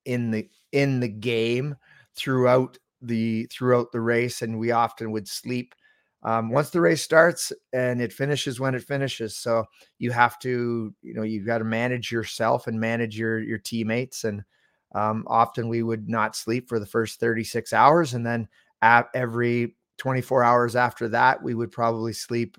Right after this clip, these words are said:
an hour and a half to two hours, and literally in the bush,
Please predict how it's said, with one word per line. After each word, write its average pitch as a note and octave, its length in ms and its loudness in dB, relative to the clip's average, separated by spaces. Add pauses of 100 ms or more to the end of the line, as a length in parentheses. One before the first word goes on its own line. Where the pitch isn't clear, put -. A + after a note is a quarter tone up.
(100)
an A2+ 140 -4
hour A#2 280 2
and A#2 80 -2
a A2 60 -4
half A#2 420 -2
to A2 200 -4
two A#2+ 240 -4
hours, G2+ 340 0 (440)
and A2 300 -6 (320)
literally C3 520 6 (400)
in C#3+ 160 4
the C#3 80 2
bush, B2 540 4